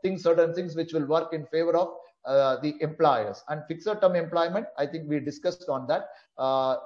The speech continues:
trade union, again, uh, that now there is going to be a mandate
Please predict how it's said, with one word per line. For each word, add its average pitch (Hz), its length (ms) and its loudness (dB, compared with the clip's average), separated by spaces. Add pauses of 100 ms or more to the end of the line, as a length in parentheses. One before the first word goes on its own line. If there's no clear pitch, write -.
(100)
trade 214 240 10
union, 214 480 0
again, 170 340 0
uh, 139 140 0 (140)
that 170 280 6
now 190 380 4
there 165 100 10
is 160 120 2
going 180 240 0
to 185 40 -2
be 180 80 4
a 175 60 8
mandate 180 640 4